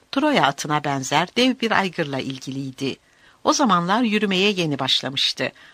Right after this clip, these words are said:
Ancak bakıcısının elini tutarak birkaç adım atabiliyordu. Bildiği her şeyden daha büyük olan o varlık ansızın bir dağ gibi çıkıvermişti karşısına. Orlando yukarı kaldırılmış, atın yumuşak sırtına oturmuş,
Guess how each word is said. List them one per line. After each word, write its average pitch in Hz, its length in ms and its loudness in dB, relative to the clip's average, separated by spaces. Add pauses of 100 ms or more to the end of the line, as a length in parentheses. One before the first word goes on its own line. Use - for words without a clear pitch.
Ancak 156 420 0
bakıcısının 170 560 -2
elini 175 280 -2
tutarak 156 520 -4
birkaç 254 340 -4
adım 135 200 -4
atabiliyordu. 139 880 -4 (420)
Bildiği 294 320 2
her 302 160 0
şeyden 160 500 0
daha 190 220 0
büyük 151 240 -6
olan 143 340 0
o 156 120 -4
varlık 135 480 -4 (240)
ansızın 262 580 2
bir 247 220 0
dağ 247 180 4
gibi 202 260 -6
çıkıvermişti 139 760 -2
karşısına. 139 760 -2 (680)
Orlando 285 480 4
yukarı 202 400 2
kaldırılmış, 135 880 -2 (220)
atın - 240 0
yumuşak 190 540 0
sırtına 160 460 -2
oturmuş, 139 640 -4